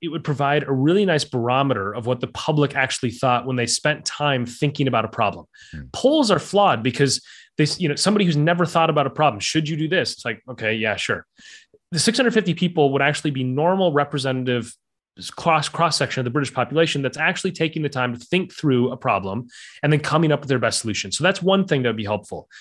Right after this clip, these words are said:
Speaker 1: because it would force the politicians to confront the gulf between the two views if they say one thing and the citizen assembly or the shadow parliament says something else.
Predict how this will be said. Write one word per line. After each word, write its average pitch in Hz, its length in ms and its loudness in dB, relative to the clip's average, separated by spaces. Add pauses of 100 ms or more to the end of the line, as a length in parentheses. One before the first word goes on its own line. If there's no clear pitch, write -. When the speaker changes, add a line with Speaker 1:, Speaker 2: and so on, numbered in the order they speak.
(200)
Speaker 1:
because 147 180 2
it 160 40 4
would 143 120 -4
force 190 400 2
the 156 80 -6
politicians 143 640 0
to - 60 -10
confront 131 460 -2
the 135 60 -2
gulf 117 540 0 (320)
between 269 300 0
the 214 80 4
two 135 220 -2
views 107 420 -6
if 123 160 -8
they 147 240 2
say 151 240 4
one 131 240 2
thing 113 360 -4 (320)
and 131 140 0
the 120 40 -2
citizen 135 340 0
assembly 117 480 -2
or 104 80 -2
the 107 60 -4
shadow 110 300 0
parliament 104 380 -4
says - 180 -4
something 101 220 -6
else. - 220 -6